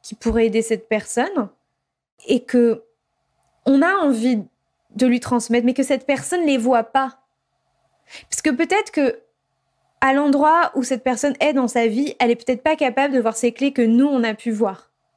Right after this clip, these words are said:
Mais <laughs> ce que moi, je me dis, quand je me surprends à penser ça, je me dis toujours, « Tu sais, Delphine, tu as été cette personne qui faisait des choses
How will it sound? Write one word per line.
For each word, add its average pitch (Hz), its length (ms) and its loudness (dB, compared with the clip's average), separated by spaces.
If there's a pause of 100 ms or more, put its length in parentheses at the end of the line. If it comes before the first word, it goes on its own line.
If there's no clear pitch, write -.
(1000)
Mais 247 400 2 (100)
<laughs> - 800 -4
ce - 160 -8
que 294 260 0 (420)
moi, 277 340 2 (560)
je 240 140 2
me 302 140 4
dis, 247 340 0
quand 294 140 0
je 240 100 2
me 247 80 4
surprends 359 640 -2
à 254 140 2
penser 262 320 -2
ça, 262 200 0 (180)
je 240 140 -2
me 247 100 4
dis 220 220 -6
toujours, « 285 440 0
Tu - 160 -10
sais, 349 220 -2
Delphine, 285 400 -2
tu 269 120 -4
as 220 40 4
été 254 200 -2
cette 294 220 -4
personne 269 400 -2
qui 254 140 -10
faisait 233 240 -4
des 226 160 0
choses 247 420 -2